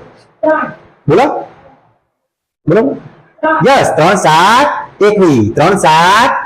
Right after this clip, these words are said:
Speaker 2: એકવીસ. માટે અહીંયા એક, એકવીસ, અને ત્રણના ઘડિયામાં આવે ને સાતના ઘડિયામાં, એટલે બે કરતા વધુ અવયવો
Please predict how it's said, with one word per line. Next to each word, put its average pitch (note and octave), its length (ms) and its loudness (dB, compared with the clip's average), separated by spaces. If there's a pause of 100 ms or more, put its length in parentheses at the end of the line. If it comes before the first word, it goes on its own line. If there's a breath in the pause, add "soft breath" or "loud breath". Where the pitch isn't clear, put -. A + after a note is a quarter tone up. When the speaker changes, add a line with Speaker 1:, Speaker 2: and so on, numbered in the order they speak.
(120)
Speaker 2:
એકવીસ. B3+ 340 2 (200)
માટે D#3 320 0
અહીંયા F3+ 300 2 (200)
એક, G3 180 2 (420)
એકવીસ, G#3 680 0 (120)
અને E3+ 160 2
ત્રણના F#3+ 360 2
ઘડિયામાં A#3+ 420 2
આવે B3+ 120 2
ને C4 80 0
સાતના C4+ 300 2
ઘડિયામાં, G#3 280 2
એટલે F#3+ 120 2
બે D#3+ 200 2
કરતા F3+ 240 0
વધુ D#3+ 220 2
અવયવો C#3+ 460 2